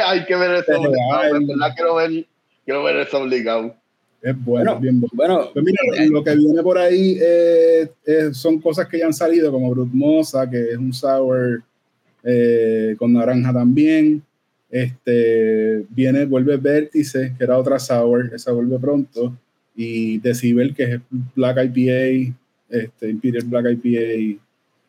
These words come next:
Speaker 2: A, old school, así, amargo, que hacemos una o dos veces al año, maybe.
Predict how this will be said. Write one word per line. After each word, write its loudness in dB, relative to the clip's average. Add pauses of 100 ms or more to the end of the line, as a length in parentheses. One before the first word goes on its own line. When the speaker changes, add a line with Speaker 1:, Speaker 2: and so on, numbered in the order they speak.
(220)
Speaker 2:
A, -4
old 0
school, 0
así, 2
amargo, 0
que 0
hacemos 0 (160)
una 0
o 2
dos 0
veces 0
al 0
año, 2
maybe. 2